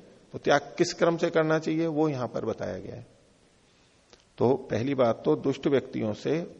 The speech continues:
उचित सहयोग, जो कि शास्त्रोक्त है, अन्नादि या और कोई सहयोग, वो लेना तो वो लिया जा सकता है। दूसरी बात आपने कही मांस आदि का सेवन, वो चाहे दुष्ट व्यक्ति हो चाहे सामान्य व्यक्ति हो, कैसा भी हो, ये हमारा जीवन संकट में पड़ा हुआ है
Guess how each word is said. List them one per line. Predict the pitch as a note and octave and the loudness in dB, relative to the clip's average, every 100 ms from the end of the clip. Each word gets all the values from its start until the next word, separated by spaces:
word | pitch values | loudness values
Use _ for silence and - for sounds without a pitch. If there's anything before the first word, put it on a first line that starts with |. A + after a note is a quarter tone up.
| - | -10
उचित | D#3 - - | -2 0 0
सहयोग, | - A2+ G2 - - - | -2 -2 -2 -4 -12 -12
जो | A2+ | -8
कि | A#2 C3+ | -6 -6
शास्त्रोक्त | A#2+ A#2 - - B2+ B2+ | -4 -6 -4 -2 -2 -2
है, | A2+ A#2+ C3+ - - - | -4 -4 -4 -8 -18 -10
अन्नादि | A2 A2 G#2 A2 B2+ | -6 -4 -4 -2 0
या | B2+ | 2
और | A#2 A2+ | 4 2
कोई | A#2 A2 | 2 -2
सहयोग, | - G2+ C3 D#3 - - - - - | -2 0 0 -2 -12 -20 -20 -20 -8
वो | G#2+ B2+ | 2 4
लेना | A2+ A2 C3+ D#3 - - | 4 2 0 -2 -10 -6
तो | C3 | 0
वो | C3+ | 2
लिया | A#2 A2 | 4 2
जा | G#2 G#2+ | 0 -4
सकता | - - - G#2 | -10 -14 -14 -16
है। | - _ _ _ _ _ _ _ - | -18 _ _ _ _ _ _ _ -8
दूसरी | B2+ E3+ | 0 4
बात | D#3 D3+ | 6 4
आपने | C#3 C3 C#3 C#3 | 4 0 -2 -2
कही | C3 D3+ | 0 0
मांस | D#3+ - B2 C#3 C#3 C3 | -2 -2 2 2 2 0
आदि | A2 G#2 | 0 -2
का | - | -4
सेवन, | - F2+ F2+ G#2 - _ _ - - | -6 -6 -8 -10 -18 _ _ -20 -6
वो | C3 | -2
चाहे | D#3 C#3 | 0 0
दुष्ट | A2+ C3 - | 0 -2 0
व्यक्ति | D3+ D3 D#3+ | 0 0 0
हो | D3+ D#3 D#3 | 4 6 6
चाहे | D#3 D3 | 4 0
सामान्य | - B2 A#2+ A2+ | 0 0 0 -2
व्यक्ति | G#2 - G2+ | -4 -6 -8
हो, | G2 - | -6 -2
कैसा | C#3 C#3 | -2 0
भी | G#2+ F#2+ | -2 -4
हो, | F#2 G#2+ - - - - - _ - | -6 -10 -20 -20 -20 -20 -20 _ -4
ये | |
हमारा | A2 B2+ C3 | 0 4 4
जीवन | A2+ B2+ C#3+ | 4 0 0
संकट | - G#2+ - - | -2 -4 -4 -4
में | A#2 | -2
पड़ा | G#2+ G#2+ | 0 0
हुआ | G#2+ G#2 | 0 -2
है | G2 B2+ C#3 | 0 -2 -2